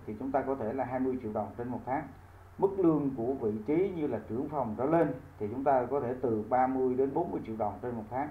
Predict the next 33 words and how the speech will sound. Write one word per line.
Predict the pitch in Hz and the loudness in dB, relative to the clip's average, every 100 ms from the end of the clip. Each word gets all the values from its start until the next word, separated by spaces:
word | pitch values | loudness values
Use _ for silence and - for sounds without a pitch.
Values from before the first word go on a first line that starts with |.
| - - - - - - - - - - - 110 | -8 -20 -20 -20 -20 -20 -20 -20 -20 -20 -12 0
Và | 117 110 | 2 4
có | 127 | 2
thể | 131 117 | 2 2
là | 139 117 104 - - - | 4 4 4 -4 -18 -4
có | 135 156 | 0 2
phần | 127 107 | 0 0
trăm | 131 131 127 120 | 0 0 -2 -4
để | 104 120 | -4 0
doanh | 139 135 | 0 4
thu, | 143 139 - - - - - | 4 4 0 -12 -20 -20 -10
trong | 113 120 | -6 -2
doanh | 127 | 0
thu | 127 131 123 | 2 0 0
của | 131 | -2
doanh | 135 120 | -2 -2
nghiệp, | 98 - - | -6 -10 -12
phải | 107 | -8
không | 123 | -6
nào? | 127 - - - - - - | -6 -10 -20 -20 -20 -18 -4
Mức | 160 165 | -4 0
lương | 165 151 135 131 123 | 4 6 6 2 0
của | 107 123 | 0 0
vị | 117 101 104 | -2 -4 0
trí | 139 165 202 214 | 0 2 -2 -2
giám | 165 | 2
đốc | 180 214 - - - - - - | 6 4 2 -14 -20 -20 -20 -10
thì | 117 110 | -6 -4
tùy | 123 110 | -2 -2
thuộc | 110 104 | -2 -2
vào | 107 110 104 98 | 2 2 2 -2
cái | 110 120 135 147 151 - - - - - - - - 135 | -4 0 0 -2 -6 -14 -20 -20 -20 -20 -20 -20 -6 0
doanh | 156 139 | 2 4
thu | 139 143 | 6 8